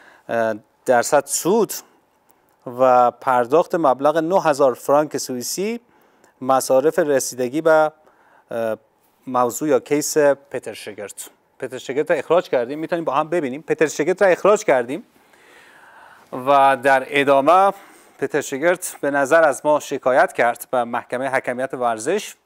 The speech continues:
و دو لک و چهل و شش هزار دلار جریمه شدیم.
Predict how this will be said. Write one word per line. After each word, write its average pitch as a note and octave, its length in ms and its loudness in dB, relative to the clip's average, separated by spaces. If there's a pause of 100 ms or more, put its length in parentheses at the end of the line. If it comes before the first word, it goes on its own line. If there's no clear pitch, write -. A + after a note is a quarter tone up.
(140)
و B2 240 2 (1500)
دو C#3 100 -6
لک D3+ 240 2
و D3+ 120 0
چهل C3 200 -8
و B2+ 40 -8
شش D#3+ 320 -2
هزار A#2+ 420 -2 (880)
دلار D#3+ 600 4 (360)
جریمه B2 400 -2
شدیم. D3+ 500 -6